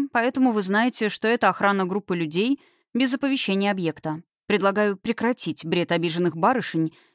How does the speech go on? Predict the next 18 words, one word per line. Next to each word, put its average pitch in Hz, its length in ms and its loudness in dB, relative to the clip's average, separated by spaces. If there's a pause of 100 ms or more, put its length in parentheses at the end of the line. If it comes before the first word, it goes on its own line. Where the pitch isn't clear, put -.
и 240 80 0
просто 247 320 0
начать 233 320 2
делать 226 260 2
свою 226 300 2
работу 185 420 0
так, 214 220 0
как 175 200 0
мы 175 120 4
это 180 140 -2
умеем, 156 500 2
профессионально 240 800 4
и 254 40 -2
качественно". 156 760 -2 (400)
Она 196 260 2
говорила 180 420 0
это 175 180 -2
жестко, 170 520 -4